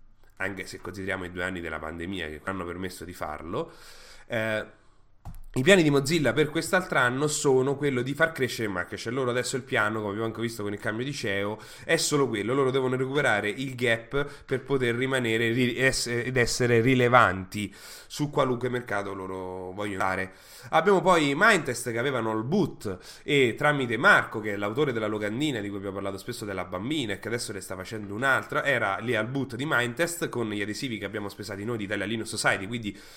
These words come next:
se siete soci di Italia Linux Society, contribuite guide anche in queste cose di tipo open source, non solo con i soldi che poi vengono utilizzati, ma anche in altre cose. Tra l'altro oggi che è lunedì, stasera avremo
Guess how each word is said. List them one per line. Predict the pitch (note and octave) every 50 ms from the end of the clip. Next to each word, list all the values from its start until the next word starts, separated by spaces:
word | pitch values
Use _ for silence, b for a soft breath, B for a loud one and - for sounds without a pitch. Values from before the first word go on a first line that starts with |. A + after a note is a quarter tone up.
| B B B B
se | - - A#2+
siete | - - A3 D#3+ C#3 -
soci | - G#3+ F3 C3 - C3
di | A2+ G#2+
Italia | B2+ C3+ B2+ B2
Linux | C3 C3 A#2+ A#2
Society, | C3 D3 D3 C3+ A2+ G#2 G#2 A#2 A2+
contribuite | - C3 B2 B2+ B2 A#2+ A#2 D#3
guide | E3+ D#3+ A#2 A#2 A#2
anche | C3+ C#3 C#3 - A#2+
in | A2 G#2
queste | - B2 A#2+ - - A#2 A2+
cose | - G#3+ F#3 C3 - - G#2 - B B B B B B B
di | -
tipo | B2+ C#3 B2 A#2+
open | A2+ A#2+ A#2
source, | C3+ C3 - A#2+
non | A2+
solo | - E3+ D3+ B2+
con | - - B2 B2+
i | D3
soldi | D3 - B2 B2 B2 A#2 A2 G2+
che | G#2+ G#2
poi | - - A2+
vengono | A2 A2+ G#2+ G#2+ A#2 C3+
utilizzati, | D#3+ D#3+ A#2 A2+ G#2 G#2+
ma | G#2 A#2
anche | B2 A#2 - A2+
in | A2
altre | G#2+ - A#2 A#2+ G#2
cose. | F#2+ F2 - G2
Tra | G2+ G#2 A#2
l'altro | B2 B2 A#2+ B2 A#2+
oggi | A#2 A2 G#2+ G#2
che | G2 G#2
è |
lunedì, | G#2+ A#2+ B2+ C3+ C3 B2 A#2 G#2
stasera | - - G#2+ F#2+ A2+ G#2 G2
avremo | F#2 F#2+ G2 F#2+ G2 F#2+ F#2+